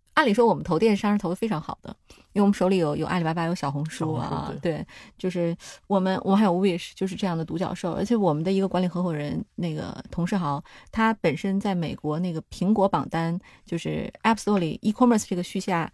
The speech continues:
Speaker 1: 前二十名里有四家是他投的公司，就是他很懂电商，也懂电商的逻辑。为什么我们大家这么多人，这么多聪明人 miss 掉了拼多多？是因为我们没有一个人是拼多多的用户。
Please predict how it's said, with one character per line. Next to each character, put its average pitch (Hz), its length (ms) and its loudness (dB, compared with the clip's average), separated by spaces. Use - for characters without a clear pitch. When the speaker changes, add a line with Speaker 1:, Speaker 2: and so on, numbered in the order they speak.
Speaker 1:
前 - 180 0
二 240 140 6
十 202 80 0
名 165 160 -2
里 165 60 -2
有 151 100 -4
四 - 160 -6
家 160 160 -2
是 156 60 -6
他 160 100 -8
投 - 160 -12
的 - 60 -10
公 - 140 -12
司， - 180 -16
就 254 120 4
是 233 180 8
他 370 140 4
很 233 240 4
懂 370 180 6
电 160 180 2
商， - 220 -6
也 220 80 6
懂 190 160 4
电 180 160 0
商 170 140 0
的 170 80 0
逻 151 180 -2
辑。 180 120 -2
为 320 120 6
什 233 120 4
么 233 60 6
我 180 120 4
们 220 100 -6
大 214 140 0
家 214 120 2
这 302 160 -2
么 359 60 4
多 180 100 2
人， - 220 -8
这 - 100 -6
么 302 60 2
多 202 100 8
聪 330 180 -6
明 285 140 4
人 - 140 -2
miss 196 160 0
掉 156 140 -2
了 - 60 -6
拼 - 120 -8
多 - 120 -8
多？ - 200 -10
是 311 140 -2
因 311 100 4
为 302 100 4
我 254 140 6
们 147 100 0
没 156 120 0
有 226 100 4
一 170 140 0
个 240 100 6
人 180 100 2
是 170 60 -6
拼 151 140 -6
多 143 100 0
多 139 100 -4
的 135 80 -4
用 139 160 -2
户。 - 220 -14